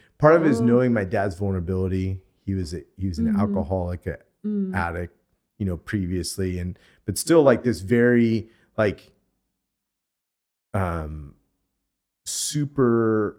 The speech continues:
Speaker 1: honest in, in, in, in his own way, like, you know, phenomenal leader, um, but also had his,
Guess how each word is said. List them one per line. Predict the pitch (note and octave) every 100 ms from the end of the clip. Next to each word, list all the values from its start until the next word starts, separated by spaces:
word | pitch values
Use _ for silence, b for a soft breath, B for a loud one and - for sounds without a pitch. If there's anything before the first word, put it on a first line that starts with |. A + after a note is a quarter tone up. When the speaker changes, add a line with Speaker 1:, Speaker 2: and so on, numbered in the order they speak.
| -
Speaker 1:
honest | F#2+ G2+ G#2 G2 - - - - _ _ _ _ _ _ _ _
in, | G#2+ F#2+ F2
in, | A2 F#2+ E2
in, | A2 F#2 E2+
in | G#2
his | G2 F2+
own | F#2+ F#2+
way, | F#2+ F#2
like, | F#2 E2 _ _ _ A#1+ - _ _ _
you | A2+
know, | G2+ E2+
phenomenal | - A2 G#2 G2+ F2
leader, | G2+ G2 G2 G2 F#2+ - _ _ _ _ _ -
um, | G#2+ F#2 F2 E2+
but | F2+
also | A2 G#2+ - F2
had | G#2+ G2+
his, | F#2 E2+ -